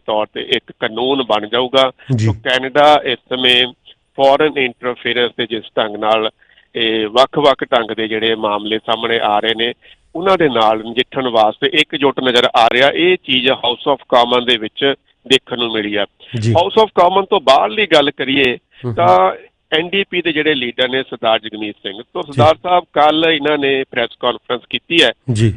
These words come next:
Speaker 1: ਇਹਦੇ ਵਿੱਚ ਇਹਨਾਂ ਨੇ ਕਿਹਾ ਕਿ ਜੋ ਹਾਊਸ ਆਫ ਕਾਮਨ ਦੀ ਜਿਹੜੀ ਕਮੇਟੀ ਹੈ,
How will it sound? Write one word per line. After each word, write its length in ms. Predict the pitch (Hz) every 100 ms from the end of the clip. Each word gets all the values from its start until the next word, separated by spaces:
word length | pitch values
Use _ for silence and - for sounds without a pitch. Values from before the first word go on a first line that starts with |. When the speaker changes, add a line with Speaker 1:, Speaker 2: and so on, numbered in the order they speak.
| - 214
Speaker 1:
ਇਹਦੇ 280 | 233 269
ਵਿੱਚ 200 | 233 208
ਇਹਨਾਂ 140 | 202 214
ਨੇ 100 | 214
ਕਿਹਾ 300 | - 165 175 180
ਕਿ 480 | 220 208 208 208 196 _ -
ਜੋ 480 | 147 156 165 170 175 170 _ _ 160
ਹਾਊਸ 480 | - - 127 127 147
ਆਫ 80 | 143 -
ਕਾਮਨ 400 | 131 127 139 131
ਦੀ 120 | 131
ਜਿਹੜੀ 320 | 123 120 123 127 - - _ -
ਕਮੇਟੀ 500 | 120 127 - 151
ਹੈ, 100 | 123